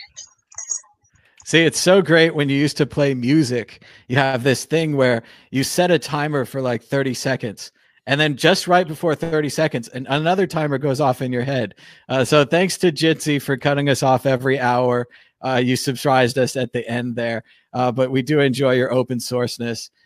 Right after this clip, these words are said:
and it's been good. Thanks to everybody in the chat. Uh, give us a like, say hello. If you missed the chat, uh, let us know in the comments. Bitcoin higher and lower. Uh, add your own voice to the comments. We've been, uh, trying to delete the spammy ones, so,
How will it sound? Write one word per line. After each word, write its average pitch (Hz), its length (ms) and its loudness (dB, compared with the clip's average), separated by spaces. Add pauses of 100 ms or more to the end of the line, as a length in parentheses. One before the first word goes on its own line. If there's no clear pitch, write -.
(140)
and 120 220 0
it's 113 100 -2
been 120 200 -2
good. 120 280 0
Thanks 151 220 2
to 160 80 -2
everybody 165 320 8
in 156 80 4
the 147 80 4
chat. 160 460 4 (280)
Uh, 127 140 0
give 151 160 0
us 139 160 -2
a 139 80 2
like, 135 320 4
say 143 240 2
hello. 143 380 4
If 143 180 -2
you 143 80 -2
missed 170 300 0
the 180 80 0
chat, 175 380 2 (320)
uh, 143 80 0
let 151 200 2
us 165 160 0
know 170 160 2
in 170 80 0
the 160 80 0
comments. 165 560 2
Bitcoin 151 600 0
higher 143 460 2
and 139 140 -2
lower. 135 400 2 (360)
Uh, 113 260 -4 (120)
add 143 240 2
your 147 140 2
own 147 180 2
voice 139 360 2
to - 120 -8
the 123 100 -2
comments. 131 520 -2
We've 127 120 -6
been, 120 220 -4
uh, 110 240 -4 (440)
trying 131 260 0
to 127 120 -6
delete 123 340 -2
the 123 80 0
spammy 120 420 0
ones, 117 360 -2
so, 107 340 -2